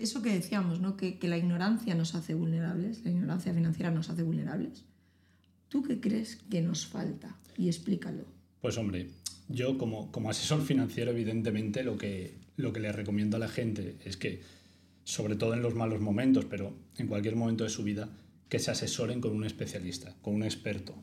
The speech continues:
Speaker 2: ¿vale? Igual que lo hacemos en otros ámbitos de, de nuestra vida, con, con un médico, con un fisio o con cualquier otro campo, pues en el campo financiero estaría bien que la gente también se pueda, en algún momento de su vida,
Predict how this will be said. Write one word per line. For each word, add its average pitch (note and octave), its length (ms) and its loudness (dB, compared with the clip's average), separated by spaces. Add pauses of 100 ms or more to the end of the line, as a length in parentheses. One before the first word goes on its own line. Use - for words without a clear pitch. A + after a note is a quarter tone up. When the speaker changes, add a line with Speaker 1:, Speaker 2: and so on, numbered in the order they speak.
(100)
Speaker 2:
¿vale? F#2 200 -6
Igual G#2 240 -2
que A2 80 -2
lo G#2 80 0
hacemos A2 340 -2
en G2 100 -4
otros F#2+ 300 -4
ámbitos G#2 420 0
de, G2+ 300 -2
de G#2+ 200 -4
nuestra G#2 340 -2
vida, G#2 320 -2
con, F2 400 -10
con - 160 -10
un G2+ 120 -8
médico, A2+ 640 0
con G2+ 140 -4
un F#2+ 100 -2
fisio B2 640 4 (400)
o - 40 -14
con F#2 160 -6
cualquier G2 320 -2
otro G#2 220 0
campo, B2+ 380 0 (600)
pues A#2+ 180 0
en A2+ 80 0
el G#2+ 60 0
campo A2 220 0
financiero A#2+ 720 0
estaría G#2+ 360 -2
bien G#2+ 220 2
que A#2 80 -2
la A2 80 0
gente A2 260 -2
también A2+ 260 -2
se - 140 -2
pueda, A#2+ 400 -4
en A2 120 -2
algún G#2 200 0
momento A2+ 260 2
de G#2+ 40 0
su A2 160 -4
vida, A2+ 240 -2